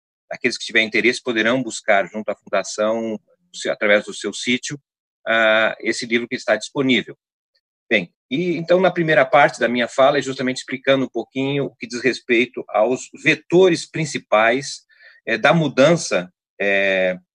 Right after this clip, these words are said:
na, na trajetória da urbanização brasileira, né, que praticamente é, é, é marcada, é, a partir da, da última década do século passado, a partir dos anos noventa, que nós temos, então,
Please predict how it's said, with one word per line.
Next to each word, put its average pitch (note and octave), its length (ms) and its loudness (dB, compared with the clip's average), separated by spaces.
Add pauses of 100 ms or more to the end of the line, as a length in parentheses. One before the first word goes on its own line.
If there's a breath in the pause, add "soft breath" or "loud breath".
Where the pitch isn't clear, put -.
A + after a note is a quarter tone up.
(600 soft breath)
na, A2 460 4
na B2+ 140 2
trajetória E3 640 4
da D3 80 4
urbanização A#2+ 640 0
brasileira, F2 640 -4 (240)
né, - 100 -20 (460)
que - 80 -20
praticamente B2 800 -2
é, G#2 240 -4 (120)
é, - 300 -12
é A2 40 0
marcada, B2 800 2 (160)
é, G#2 460 0 (180 loud breath)
a - 80 -16
partir A#2 400 0
da, G#2+ 280 2
da A#2+ 100 0
última D3+ 320 2
década B2+ 340 2
do - 80 -12
século - 280 -2
passado, A2 400 0
a - 40 -10
partir - 220 -6
dos A2 160 -4
anos B2 160 -2
noventa, B2 480 0
que - 80 -18
nós B2+ 160 -6
temos, B2 240 -4
então, A2+ 340 -4